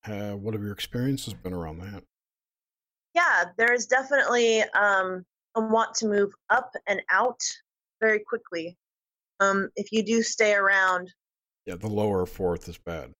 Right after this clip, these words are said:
Speaker 1: right?
Speaker 2: Yes.
Speaker 1: Yeah.
Speaker 2: Yes. Yeah. Um, but, you know, you can't have the good without the bad. You just gotta deal with it. You gotta send it love, and it, it goes away very quickly,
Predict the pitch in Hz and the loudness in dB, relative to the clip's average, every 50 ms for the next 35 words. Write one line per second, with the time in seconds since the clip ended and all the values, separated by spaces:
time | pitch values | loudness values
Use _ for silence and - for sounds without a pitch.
0 | _ _ _ - 95 87 85 - _ _ _ _ - 247 214 165 - - 90 87 | _ _ _ -18 -18 -18 -18 -18 _ _ _ _ -2 0 0 0 0 -4 -10 -12
1 | 80 - 71 - - - - _ _ _ _ _ - - - - _ _ _ _ | -10 -10 -12 -12 -14 -14 -20 _ _ _ _ _ -18 -18 -18 -18 _ _ _ _
2 | - - - - _ _ _ _ _ _ _ _ - 294 359 311 - - - _ | -20 -20 -20 -20 _ _ _ _ _ _ _ _ 0 2 2 2 2 -2 -8 _
3 | _ - 208 220 226 226 220 220 214 214 208 - _ _ - - _ _ _ - | _ -2 0 2 2 2 2 0 -2 -4 -8 -12 _ _ -20 -20 _ _ _ -16
4 | - - - 302 269 254 269 277 - _ _ _ _ _ _ _ _ _ _ _ | -8 -2 0 2 2 2 0 -2 -4 _ _ _ _ _ _ _ _ _ _ _
5 | _ _ _ _ - 269 269 233 233 226 226 247 247 247 _ _ _ _ _ _ | _ _ _ _ -6 -4 0 2 2 2 0 -2 -6 -12 _ _ _ _ _ _
6 | _ _ _ _ _ _ _ _ _ _ _ _ _ _ _ _ _ _ - 233 | _ _ _ _ _ _ _ _ _ _ _ _ _ _ _ _ _ _ -18 -16
7 | 233 - 285 262 226 226 214 208 185 190 180 185 180 170 170 170 180 165 165 - | -10 -4 -2 -2 2 2 0 0 0 -2 0 0 0 0 0 0 2 2 2 0
8 | 170 - - 208 233 262 285 285 269 262 - _ _ _ _ _ _ _ - 254 | -2 0 2 2 4 4 2 0 -2 -6 -12 _ _ _ _ _ _ _ -14 -14
9 | - - - - - 254 254 240 214 233 262 269 233 196 180 180 170 170 - 190 | -12 -10 -8 0 0 2 2 2 0 2 2 4 4 4 4 4 2 2 2 2
10 | 185 202 202 196 - - 214 202 214 220 - - _ 175 175 170 170 185 214 247 | 2 2 2 0 0 0 0 2 2 2 0 0 _ 0 2 4 4 4 2 2
11 | 226 220 202 196 196 202 190 - _ - - 226 226 226 254 254 269 262 254 233 | 2 2 2 4 4 2 2 0 _ -2 0 0 2 4 4 2 4 4 4 4
12 | 226 220 214 208 196 190 185 - - 208 185 - 151 110 95 123 170 | 4 4 4 4 2 2 0 -2 -6 -6 -6 -6 -6 -8 -8 -10 -16